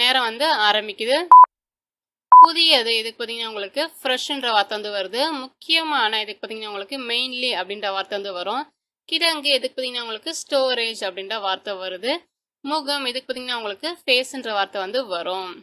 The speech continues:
மாவட்டம், நுழை, திட்டம், குறைந்த. இதுக்கான ஆங்கில வார்த்தைகளை நீங்க மேட்ச் பண்ண போறீங்க. உங்களுக்கான நேரம் வந்து ஆரம்பிக்குது. மாவட்டம், இதுக்கு பாத்தீங்கன்னா, உங்களுக்கு டிஸ்ட்ரிக்ட்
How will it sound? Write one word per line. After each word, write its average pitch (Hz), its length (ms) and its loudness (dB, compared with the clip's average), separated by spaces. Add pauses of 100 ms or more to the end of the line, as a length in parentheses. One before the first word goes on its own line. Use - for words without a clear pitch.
(2000)
மாவட்டம், 277 760 2 (340)
நுழை, 262 340 -2 (640)
திட்டம், 269 520 -2 (420)
குறைந்த. 269 500 -2 (880)
இதுக்கான 269 320 2 (140)
ஆங்கில 269 220 0
வார்த்தைகளை 247 460 0
நீங்க 233 140 -4 (120)
மேட்ச் 214 260 -4
பண்ண 226 200 -6
போறீங்க. 214 280 -4 (440)
உங்களுக்கான 269 420 0
நேரம் 254 240 2
வந்து 240 160 -2 (180)
ஆரம்பிக்குது. 214 500 -2 (2000)
மாவட்டம், 262 680 2
இதுக்கு 226 160 -8
பாத்தீங்கன்னா, 233 260 -6
உங்களுக்கு 220 320 -6
டிஸ்ட்ரிக்ட் 254 440 -6